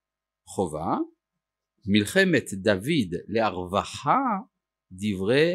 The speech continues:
הכל רשות." כלומר, דוד רצה להרוויח, כלומר להגדיל את התחום של המדינה שלו מעבר לארץ ישראל, אומרת הגמרא, זה מלחמת הרשות.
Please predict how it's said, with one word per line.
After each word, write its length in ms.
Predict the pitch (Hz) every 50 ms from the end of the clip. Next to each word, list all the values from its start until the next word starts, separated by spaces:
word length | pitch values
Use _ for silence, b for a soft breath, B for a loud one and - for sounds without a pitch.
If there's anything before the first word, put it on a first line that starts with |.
| 170 117
הכל 560 | 110 92 - - - 95 90 92 104 120 139 - - -
רשות." 460 | - 101 139 151 - - 302 226 - - - - _ _ _ _ _ _ _ b b b b b b b b _ -
כלומר, 300 | - 139 156 170 143 107 92 - _ _
דוד 400 | - 107 123 113 - 202 190 139 123
רצה 320 | - 110 - - - 147 117 104
להרוויח, 1080 | 95 95 104 104 95 90 - - - - 101 95 95 92 113 160 156 123 90 - - _
כלומר 260 | - 101 113 110 92 90 90
להגדיל 460 | 104 101 92 104 107 113 165 147 117
את 60 | 110 -
התחום 920 | 104 95 - _ _ _ _ _ _ _ _ _ - - - 160 143 123 113
של 200 | - 127 123 123
המדינה 440 | 117 117 117 107 113 120 127 123
שלו 280 | 117 - 123 110 107 98
מעבר 500 | 95 104 - - 120 135 123 120 113 101
לארץ 340 | 101 104 101 101 - - 196
ישראל, 420 | - - - - 107 151 226 285 330 _ _ _ _ _ _ _ _ _ _ _ -
אומרת 240 | 156 160 190 202
הגמרא, 320 | - 233 254 381 381 370 330
זה 120 | 220 320 269
מלחמת 400 | 269 220 - 202 160 165 151 151
הרשות. 420 | 127 113 101 - - - _ _